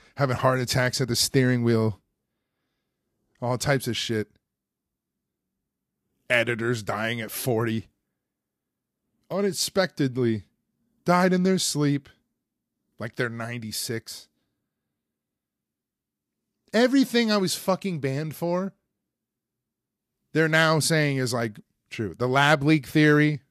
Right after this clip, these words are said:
where I was like, "This was made in a lab in fucking China." That we paid for somehow with darpa funds. Where it turns out it was Uni-, University of North Carolina, Chapel Hill,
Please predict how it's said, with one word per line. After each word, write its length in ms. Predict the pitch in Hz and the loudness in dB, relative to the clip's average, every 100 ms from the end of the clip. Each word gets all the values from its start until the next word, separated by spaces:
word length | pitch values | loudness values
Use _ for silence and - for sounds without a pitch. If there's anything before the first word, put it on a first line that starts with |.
| - | -6
where 100 | 127 | -4
I 40 | |
was 100 | 123 | -2
like, 100 | 120 | -2
"This 160 | 113 127 | 0 0
was 140 | 131 | -2
made 180 | 127 120 | 0 0
in 120 | 113 | -2
a 80 | 95 | -4
lab 360 | 98 117 123 | -4 -2 -2
in 140 | 95 98 | -4 -8
fucking 300 | 104 107 113 | -8 -6 -8
China." 420 | 95 80 67 - _ _ _ _ _ _ _ _ _ _ _ _ _ _ _ _ _ _ _ | -8 -10 -14 -20 _ _ _ _ _ _ _ _ _ _ _ _ _ _ _ _ _ _ _
That 160 | 90 85 | -12 -4
we 160 | 113 | -2
paid 400 | 104 - 110 104 | 0 0 0 -2
for 340 | 92 78 58 - _ _ | -6 -10 -12 -16 _ _
somehow 500 | - 90 87 78 76 | -12 -10 -10 -14 -16
with 180 | 87 - | -20 -4
darpa 400 | 113 110 104 110 | 0 0 0 -4
funds. 800 | - 107 98 95 98 95 - - _ _ _ | -2 -4 -2 -4 -6 -10 -12 -18 _ _ _
Where 140 | 101 | -16
it 380 | 92 - - - | -14 -14 -14 -8
turns 280 | 143 139 135 | -4 0 2
out 180 | 135 104 | 0 0
it 40 | |
was 220 | 113 104 98 - _ _ | -4 -8 -12 -20 _ _
Uni-, 420 | 110 135 127 127 - | -4 -2 -2 -4 -6
University 460 | 123 135 127 131 127 | -6 -4 -4 -4 -4
of 40 | |
North 160 | 117 120 | -6 -6
Carolina, 360 | 120 117 113 | -8 -8 -8
Chapel 300 | 95 101 101 | -10 -10 -8
Hill, 260 | 104 92 76 | -10 -10 -14